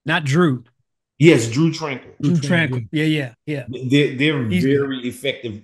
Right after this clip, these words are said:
Speaker 2: with what it is they do. It's just they don't, they're not the household names. But if you watch them, they're very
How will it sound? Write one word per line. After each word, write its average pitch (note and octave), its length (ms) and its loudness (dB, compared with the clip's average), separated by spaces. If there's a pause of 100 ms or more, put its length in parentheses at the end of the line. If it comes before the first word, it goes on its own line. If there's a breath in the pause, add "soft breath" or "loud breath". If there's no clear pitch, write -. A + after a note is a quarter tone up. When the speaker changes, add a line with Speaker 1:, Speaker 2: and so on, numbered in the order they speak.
Speaker 2:
with A#2+ 220 0
what C3 220 2
it B2+ 100 0
is A2+ 200 -2
they A2 120 -6
do. G#2 140 -14 (200 soft breath)
It's C3+ 220 2
just C3+ 260 2
they C#3+ 140 0
don't, D3+ 300 -4 (120)
they're C#3+ 140 0
not D3+ 280 -2
the A#2 40 -10
household C3 640 -6
names. G#2 680 -8 (360)
But A#2+ 240 4
if A#2+ 160 -2
you C3+ 180 -2
watch B2+ 300 -2 (120)
them, D#3+ 340 -4 (320)
they're A2+ 240 2
very C3 440 -2